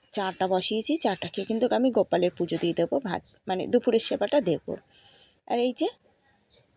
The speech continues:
চাল ধোয়া জল মেয়েরা রেখে দিতে বলেছে, ওই জন্যে কিন্তু রেখে দিয়েছি। ওই যে সব দেখে যে চাল ধোয়া জল দিলে বলে চুল ভালো হয়, তো রেখে দিয়েছি। আর আমার গোপাল সোনাকে পুজো দিয়েছি দুপুরবেলা,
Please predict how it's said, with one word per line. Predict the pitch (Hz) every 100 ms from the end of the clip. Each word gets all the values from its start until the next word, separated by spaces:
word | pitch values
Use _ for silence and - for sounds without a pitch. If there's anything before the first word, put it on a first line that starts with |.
| -
চাল | 214 208
ধোয়া | 202 214
জল | 196 214 220
মেয়েরা | 214 208 214
রেখে | 214 214 220
দিতে | 202 214
বলেছে, | 202 208 226 -
ওই | 370 202
জন্যে | 185 185
কিন্তু | 190 202 208
রেখে | 320 208 165 165
দিয়েছি। | 165 160 165 - - 214 - - - - -
ওই | -
যে | 262
সব | 285 262
দেখে | 220 220 - 262 226
যে | 233
চাল | 226 208 202
ধোয়া | 202 214
জল | 190 196 185 190
দিলে | 196 202
বলে | 196 214
চুল | - 190 196
ভালো | 190 196 196
হয়, | 208 220 330 - - -
তো | _ 175
রেখে | 175 -
দিয়েছি। | 165 165 - -
আর | - 165
আমার | 160 160 165
গোপাল | 165 185 180
সোনাকে | 185 202 196 202
পুজো | 220 - 185 190
দিয়েছি | 190 202 196
দুপুরবেলা, | 220 214 208 196 202 233